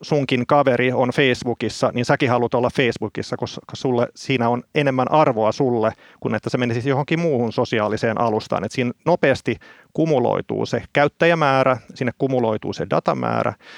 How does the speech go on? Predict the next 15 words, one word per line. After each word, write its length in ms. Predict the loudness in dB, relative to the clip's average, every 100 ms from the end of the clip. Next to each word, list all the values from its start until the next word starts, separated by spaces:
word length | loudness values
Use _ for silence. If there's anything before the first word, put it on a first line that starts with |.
| -20 _
joka 160 | -2 2
tarkoittaa 560 | 2 2 -4 0 0
sitä, 360 | 0 0 2 0
että 280 | -2 -4 -2
ne, 180 | -2 -6 _
nämä 180 | -4 -2
toimijat 420 | 0 0 2 -2
saa 200 | -2 -2
hyvin 320 | 0 -2 -4 -8 -4
dominantin 540 | 0 0 0 -2 -2 -2
aseman 460 | -2 -2 -4 -6 -8 -8
hyvin 240 | -6 -6 -10 _ _ -20 _
lyhyessä 600 | 0 2 2 0 2 2
ajassa. 440 | 4 0 -2 -6 -6 -10 -18 -16 -10 -2
Tää, 220 | 2 2